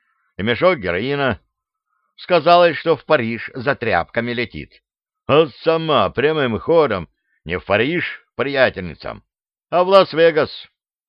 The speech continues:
Ну и, само собой разумеется, дым коромыслом,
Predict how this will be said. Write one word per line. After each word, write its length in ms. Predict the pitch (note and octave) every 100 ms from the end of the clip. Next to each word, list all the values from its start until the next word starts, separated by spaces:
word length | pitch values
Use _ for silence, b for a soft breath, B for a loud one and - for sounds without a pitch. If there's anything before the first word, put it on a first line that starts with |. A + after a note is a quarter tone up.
| _ _
Ну 380 | D2 D#2+ G2+ A#2
и, 160 | B2 A#2
само 360 | A2+ A#2 A#2+
собой 360 | A2+ A#2 B2 B2
разумеется, 920 | B2 A#2+ D3+ E3+ E3+ - D#3+ D#3 A#2 _ _ _ _ _
дым 420 | C#2+ F2+ C#3 D3+ C3
коромыслом, 840 | F#2 F#2+ B2 D3+ C3+ C#3 A#2+